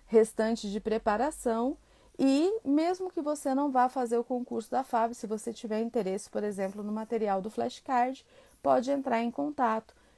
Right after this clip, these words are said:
que a equipe vai responder pra vocês, tá? Só mandar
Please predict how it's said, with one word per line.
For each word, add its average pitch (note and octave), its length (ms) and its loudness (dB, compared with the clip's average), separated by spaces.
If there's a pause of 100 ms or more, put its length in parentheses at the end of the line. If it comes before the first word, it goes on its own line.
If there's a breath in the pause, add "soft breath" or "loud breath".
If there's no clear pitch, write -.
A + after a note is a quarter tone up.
(140 soft breath)
que B3 140 4
a A#3 100 8
equipe A#3 460 -2
vai G3 260 4
responder G#3 500 -6
pra G#3 140 -6
vocês, G#3 440 -4
tá? E4 240 -6
Só D#4 180 -6
mandar B3+ 500 2